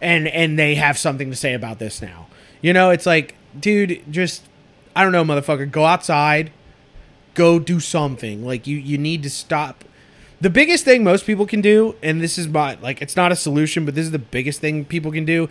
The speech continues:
and maybe this is you at home listening to this, and you did some shit like that. Like, just disconnect for a little bit and kinda ask yourself, "Why do I feel so compelled to, like, even get involved?"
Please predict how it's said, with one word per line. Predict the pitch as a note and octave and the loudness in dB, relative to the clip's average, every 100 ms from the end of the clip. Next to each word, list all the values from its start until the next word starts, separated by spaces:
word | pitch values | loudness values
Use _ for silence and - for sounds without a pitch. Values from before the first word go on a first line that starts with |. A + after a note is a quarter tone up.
| - - | -8 -4
and | E3+ | 2
maybe | G#3+ D#4 | 4 4
this | D#4 B3 | 2 0
is | A3 C3+ | 0 0
you | F3+ D#3 F#2 | 2 2 0
at | D3 D#3+ | 2 2
home | F3 C3 | 2 0
listening | A2 D3+ D#3+ C3 | 0 -2 -2 -4
to | A2 | -6
this, | E2+ D2+ - - - _ C3 | -10 -14 -20 -20 -20 _ -4
and | E3 | 0
you | F3+ F#3+ | 4 4
did | D#3+ C#3 | 4 2
some | C#3 | -2
shit | B2+ B2 | -2 -4
like | E2+ F#2+ | -8 -12
that. | B2+ | -8
Like, | C#3+ | -6
just | G3+ - - _ _ _ _ - | -6 -10 -18 _ _ _ _ -2
disconnect | - - B3+ G#3+ F3+ - | 0 2 2 4 2 0
for | C#3+ | -4
a | C3 | -2
little | A#2+ A2 | -4 -6
bit | A2 F2+ _ | -8 -10 _
and | C#3+ D3 | -10 -2
kinda | G#3 G3 C#3+ | 0 2 2
ask | E3+ F#3 - | 2 2 0
yourself, | D3+ D3+ C#3 - - _ _ - | -4 -2 -4 -6 -20 _ _ -8
"Why | D3 E3+ | 0 4
do | G#3+ | 6
I | G#3+ F#3+ | 8 6
feel | - F3 | 4 0
so | - D#3 | 0 -2
compelled | D#3+ C#3+ D3+ C#3+ C3 | -2 -4 0 0 0
to, | A#2 | -4
like, | C#3 A2+ G#2+ - - _ _ _ _ - | -6 -6 -8 -12 -20 _ _ _ _ -6
even | E3+ E3 E3 | -2 0 2
get | D3 C3 | 0 -2
involved?" | C3 A2+ G2 D#2 - | -6 -6 -10 -16 -20